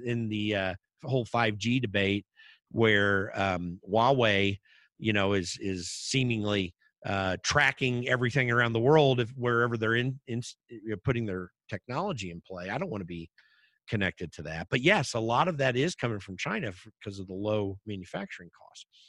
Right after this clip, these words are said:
So, um, but Google seems the worst problem to me. And, and I, I'm, and that is significant, because Facebook has huge search engine capability. I mean, people don't know Facebook is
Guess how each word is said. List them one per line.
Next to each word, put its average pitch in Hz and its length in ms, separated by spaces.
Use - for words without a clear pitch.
So, 139 380
um, 127 420
but 165 200
Google 247 260
seems 180 320
the 151 80
worst 139 260
problem 107 380
to 90 40
me. 85 220
And, 143 260
and 139 260
I, 131 160
I'm, 123 260
and 139 180
that 214 260
is 143 240
significant, 135 1200
because 135 300
Facebook 208 420
has 156 280
huge 180 440
search 160 260
engine 113 240
capability. 117 540
I 175 60
mean, 151 120
people 156 220
don't 123 160
know 117 160
Facebook 139 440
is 110 200